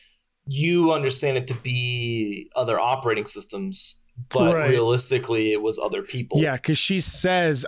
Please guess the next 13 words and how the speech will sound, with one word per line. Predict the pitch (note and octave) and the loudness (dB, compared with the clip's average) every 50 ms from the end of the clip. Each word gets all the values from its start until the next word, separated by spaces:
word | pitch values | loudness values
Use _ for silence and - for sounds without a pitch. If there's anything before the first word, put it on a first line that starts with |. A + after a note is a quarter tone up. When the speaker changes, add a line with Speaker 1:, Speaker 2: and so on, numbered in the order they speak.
| - - | -4 -4
Speaker 3:
other | E3+ D3 D#3+ D3+ | -2 0 0 -2
people | - - E3+ E3 - - C#3+ C#3 D3 | 0 0 0 0 0 -2 -4 -4 -2
and | D#3 C#3+ D3 D3+ C#3+ | -2 0 0 0 0
O | C3+ C3 C3 | 2 0 0
Ss. | C3 A#2+ - - A2+ G2 A2 G2+ - - - - _ _ _ _ _ _ _ _ _ _ _ | 0 0 -2 -2 -4 -4 -6 -8 -10 -10 -12 -18 _ _ _ _ _ _ _ _ _ _ _
Speaker 1:
Yeah. | - A#2+ A#2+ A#2+ A#2 | -2 0 2 2 4
Speaker 3:
She | A2 G#2+ G#2+ E3+ | 2 2 2 2
says | - - F3 D#3+ D3+ C3+ - - _ _ _ _ - | 2 2 0 0 0 -2 -6 -12 _ _ _ _ -4
eight | D#3+ F3 F#3+ F#3 | -4 -4 -4 -6
thousand | - - G3 F3 F3 E3 D#3+ D#3+ D3+ - | -6 -4 -2 0 0 0 0 0 -2 0
three | - D#3+ D#3 | 0 0 2
hundred | D3+ D3+ D3 D3 C3 | 2 2 2 0 0
sixteen | - - C3+ - - - B2+ | 0 0 -2 0 0 -2 -2